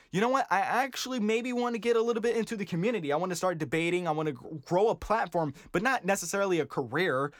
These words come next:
uh, you know, anything like, like the such, right?" I really got a pol-, I really started getting political after, uh, you know, Alabama, uh, did the abortion, uh, ban at the heartbeat. And I, I used to post so much stuff about it on my story, you know, like, "Oh, uh,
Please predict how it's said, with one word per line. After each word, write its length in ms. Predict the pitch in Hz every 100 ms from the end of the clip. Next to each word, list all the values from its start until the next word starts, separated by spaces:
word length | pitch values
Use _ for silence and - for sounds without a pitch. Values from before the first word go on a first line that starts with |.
| - 131
uh, 140 | 117 120
you 120 | 151
know, 140 | 135
anything 320 | 135 170 160 151
like, 160 | -
like 160 | 139 131
the 80 | 120
such, 400 | - 156 123 - - -
right?" 180 | 139 147
I 120 | 131
really 420 | 143 151 160 269 269
got 200 | 233 214
a 40 |
pol-, 280 | - 180 -
I 80 | 160
really 340 | 156 175 262
started 300 | 170 233 180
getting 260 | 151 180 160
political 640 | - 143 160 240 - 147
after, 580 | 160 156 - 151 139 -
uh, 60 |
you 140 | 143 143
know, 160 | 139 -
Alabama, 760 | 151 196 202 151 160 185 143 127
uh, 300 | 135 131 127 135
did 180 | 156
the 140 | 160 160
abortion, 720 | 117 131 156 - 170 113 104
uh, 220 | 110 104
ban 320 | 98 104 104 113
at 120 | 117
the 100 | 110
heartbeat. 500 | 120 156 185 233 - - - - -
And 160 | 175
I, 60 | 175
I 80 | 180
used 180 | 175 -
to 80 |
post 320 | - 226 220 -
so 120 | 202
much 180 | 208 -
stuff 280 | - 208
about 240 | 180 156 147
it 80 | 143
on 80 |
my 100 | 147
story, 500 | 139 - 185 175 110 - - -
you 60 |
know, 140 | 139 139
like, 320 | 139 135 -
"Oh, 340 | 151 151 131 104 - - _
uh, 120 | 135